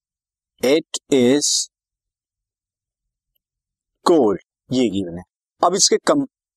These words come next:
कंपोनेंट क्या हो जाएंगे? कंपोनेंट स्टेटमेंट, स्टेटमेंट्स, और दो कंपोनेंट स्टेटमेंट यहां पर बनेंगे। कंपोनेंट स्टेटमेंट,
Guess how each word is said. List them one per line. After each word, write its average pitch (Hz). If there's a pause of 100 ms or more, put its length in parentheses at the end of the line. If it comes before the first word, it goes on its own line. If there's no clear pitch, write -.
(160)
कंपोनेंट 185
क्या 165
हो 123
जाएंगे? 101
कंपोनेंट 156
स्टेटमेंट, 123 (4000)
स्टेटमेंट्स, - (640)
और 147
दो 147
कंपोनेंट 160
स्टेटमेंट 143
यहां 139
पर 139
बनेंगे। 127
कंपोनेंट 123
स्टेटमेंट, 135